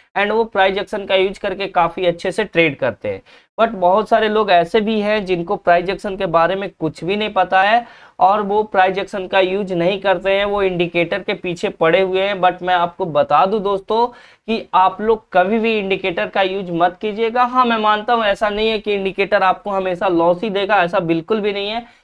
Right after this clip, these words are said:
इंडिकेटर भी आपको प्रॉफिट देगा, बिल्कुल देगा। But एक चीज़ समझ जाइएगा, इंडिकेटर आपको इंडिकेट करेगा, इंडिकेटर जो है आपको पीछे एंट्री देगा, लेकिन जो प्राइस एक्शन है वो आपको सबसे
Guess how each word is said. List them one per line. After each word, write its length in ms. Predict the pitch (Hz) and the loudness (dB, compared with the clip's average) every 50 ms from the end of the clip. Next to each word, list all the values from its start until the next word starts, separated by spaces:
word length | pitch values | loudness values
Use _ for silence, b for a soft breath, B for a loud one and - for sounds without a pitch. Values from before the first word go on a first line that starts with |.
| B _ _ - | B _ _ -6
इंडिकेटर 720 | 208 208 202 196 226 220 - 226 214 214 214 247 240 226 | -4 -4 -2 -2 -4 -4 -2 0 -2 0 0 0 0 0
भी 180 | 202 208 220 226 214 | 0 0 2 2 4
आपको 320 | 185 180 180 - - 214 208 | 2 2 0 -2 -6 -6 -4
प्रॉफिट 500 | - - 175 165 165 - 208 180 175 135 | -2 0 0 0 0 -4 -6 -8 -8 -6
देगा, 340 | 127 143 175 175 147 135 123 | 0 2 2 2 2 2 0
बिल्कुल 400 | 127 165 202 190 - 240 240 214 | 0 -2 -4 0 0 0 2 2
देगा। 280 | 165 156 131 117 104 b b b b b b b _ | 0 -2 -2 -4 -6 b b b b b b b _
But 220 | 214 240 240 233 | 0 0 0 -2
एक 280 | - - 208 202 190 - | -4 -4 -4 -4 -4 -6
चीज़ 160 | - 226 208 | -10 -12 -8
समझ 260 | - 220 190 185 185 | -6 -2 0 0 0
जाइएगा, 540 | 170 180 202 202 208 202 202 190 202 214 208 - | 2 2 0 2 2 0 0 2 2 2 0 0
इंडिकेटर 720 | - - 190 180 175 190 190 - 214 208 202 247 240 220 | -2 -4 -4 -2 -2 -2 -2 -2 -2 -2 0 0 0 2
आपको 360 | 208 196 190 185 - - 214 202 | 4 4 4 2 0 -2 -2 0
इंडिकेट 500 | 196 185 180 185 180 190 196 202 180 - | 0 0 0 -2 0 0 0 -2 -2 0
करेगा, 420 | - 185 170 170 165 143 139 123 | 0 2 4 4 4 4 2 2
इंडिकेटर 760 | - - 151 170 185 180 202 185 - 202 202 196 202 233 226 202 | 2 0 -2 -4 -2 -2 -4 -4 -2 -4 -4 0 0 0 0 0
जो 160 | 208 220 214 | 0 0 2
है 140 | 202 208 214 | 4 4 4
आपको 560 | 196 185 185 185 180 - - 202 220 214 - _ _ _ _ _ | 4 4 4 2 2 -2 -2 -2 -2 -2 -4 _ _ _ _ _
पीछे 300 | 190 208 196 - - 240 | -4 -4 -2 2 2 2
एंट्री 300 | 220 208 202 175 196 208 196 | 2 2 0 -4 -4 -4 -2
देगा, 360 | 170 185 185 175 196 208 208 208 B B B B B - - | 0 0 0 2 4 2 2 2 B B B B B -8 -2
लेकिन 440 | 160 175 196 190 190 220 226 202 | 0 0 0 0 0 -2 -4 -2
जो 120 | 202 214 214 | -2 -4 -4
प्राइस 400 | - - - 170 185 214 214 196 | -4 0 2 4 4 4 2 0
एक्शन 340 | 214 196 - - 208 185 185 | -2 -4 -4 -4 -4 -2 -2
है 120 | 196 208 202 | -2 -2 0
वो 160 | 180 185 196 | 0 2 4
आपको 380 | 185 175 175 175 175 - 202 190 | 4 4 2 2 -2 -6 -6 -4
सबसे 360 | - 185 156 - - 202 | -4 -6 -6 -6 -6 -8